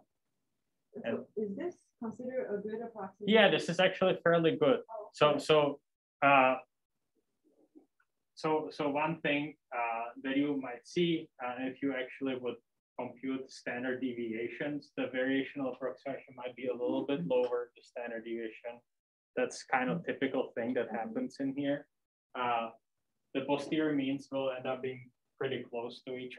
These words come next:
Speaker 2: other. So this is actually, actually fairly good, right? Especially if you consider that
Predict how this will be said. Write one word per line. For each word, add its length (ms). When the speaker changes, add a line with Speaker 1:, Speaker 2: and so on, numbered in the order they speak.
Speaker 2:
other. 180
So 100
this 140
is 120
actually, 460
actually 300
fairly 280
good, 140
right? 160
Especially 580
if 80
you 100
consider 540
that 200